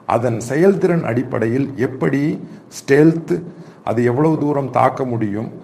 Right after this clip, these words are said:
அதேபோல் ஏர் டிஃபென்ஸ் சிஸ்டத்தை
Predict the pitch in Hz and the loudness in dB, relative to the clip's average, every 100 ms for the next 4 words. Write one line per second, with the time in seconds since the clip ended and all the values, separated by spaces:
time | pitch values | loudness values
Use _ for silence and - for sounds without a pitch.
0 | - - - 151 190 196 185 180 - 120 | -20 -12 -2 4 6 6 4 2 2 4
1 | 170 196 170 175 175 165 170 151 139 127 | 4 6 4 2 0 0 -2 -6 -6 -6
2 | - - 170 180 - | -6 -4 -2 -2 -4